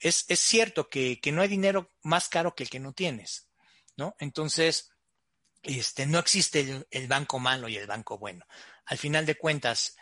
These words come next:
si X banco, aunque sea más caro, te permite, este, adquirir la vivienda que tú quieres, este, este es el bueno, ¿sabes? Y aparte tienes que considerar algo que nunca nadie pone en,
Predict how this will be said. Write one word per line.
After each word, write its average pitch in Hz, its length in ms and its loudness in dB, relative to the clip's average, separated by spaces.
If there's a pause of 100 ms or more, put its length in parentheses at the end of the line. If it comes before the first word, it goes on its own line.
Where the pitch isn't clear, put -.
(140)
si - 840 0 (260)
X 147 340 0
banco, 156 300 0
aunque 117 180 -6
sea 143 140 0
más 143 180 -2
caro, 117 300 0
te 127 160 -6
permite, 135 680 -2 (520)
este, 135 520 -2
adquirir 139 420 -2
la 151 100 2
vivienda 127 420 -6
que 127 120 -6
tú - 160 -12
quieres, 147 500 -2 (380)
este, - 540 -12
este 156 220 -2
es - 100 -4
el 131 80 -8
bueno, 120 400 -8 (300)
¿sabes? 143 400 -6 (240)
Y 160 280 2
aparte 208 400 2
tienes 208 260 2
que 185 120 -2
considerar 147 720 2
algo 170 300 2
que 156 120 0
nunca 190 440 4
nadie 175 340 4
pone 160 600 -2
en, 135 480 -6